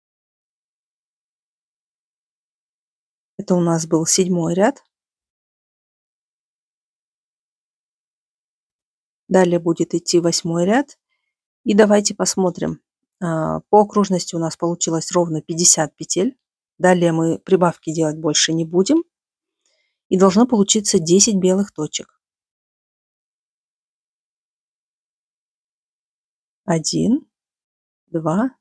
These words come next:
три, четыре, пять, шесть, семь, восемь,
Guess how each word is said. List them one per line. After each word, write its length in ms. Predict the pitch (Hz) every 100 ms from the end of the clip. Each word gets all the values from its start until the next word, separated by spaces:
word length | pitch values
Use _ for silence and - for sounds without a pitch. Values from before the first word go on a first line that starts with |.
| _ _
три, 400 | 156 160 233 - _ _ _ _
четыре, 680 | - - 165 160 175 233 _ _ _ _
пять, 420 | 165 190 226 - _ _ _
шесть, 580 | - - 165 202 - - _ _ _
семь, 440 | - - 156 185 233 _ _ _ _ _ _
восемь, 600 | 156 151 151 - 254